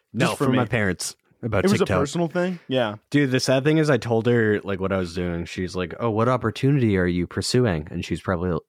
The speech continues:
Speaker 1: she was probably thinking, like, "Oh, he's gonna be a data analyst at Google," 'cause I work at, like, a tech company.
Speaker 2: <laughs>
Speaker 1: I'm like, "Yeah, I'm a TikToker." <laughs> And she's like,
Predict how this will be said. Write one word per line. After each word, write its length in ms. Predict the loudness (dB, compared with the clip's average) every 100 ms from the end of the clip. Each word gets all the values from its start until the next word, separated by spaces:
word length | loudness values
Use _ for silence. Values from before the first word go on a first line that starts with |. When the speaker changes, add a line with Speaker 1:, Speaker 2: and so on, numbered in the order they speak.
| -16 -20
Speaker 1:
she 140 | -8 -8
was 80 | -2
probably 280 | -2 -2
thinking, 240 | 0 0 0
like, 180 | -2 0
"Oh, 100 | 0
he's 120 | 0
gonna 160 | 0 2
be 120 | 2
a 40 | 0
data 440 | 0 0 0 0
analyst 460 | 0 0 0 -2 -4
at 160 | -4
Google," 420 | 0 0 0 -4 -8
'cause 160 | -4 0
I 60 |
work 200 | 0 0
at, 100 | -2 -2
like, 120 | -2
a 80 | -4 -4
tech 180 | -4
company. 460 | -2 -4 -2 -2 -2 -4 -6 -6
Speaker 2:
<laughs> 300 | _ _ -6
Speaker 1:
I'm 100 | -2
like, 200 | -2 -2
"Yeah, 200 | 0 2
I'm 100 | 2
a 40 | 0
TikToker." 600 | -2 -2 -2 0 -2 -6 _ -8
<laughs> 80 | -8 -12 -14 -8
And 120 | -6
she's 320 | -4 -4 -2
like, 320 | -6 -6 -10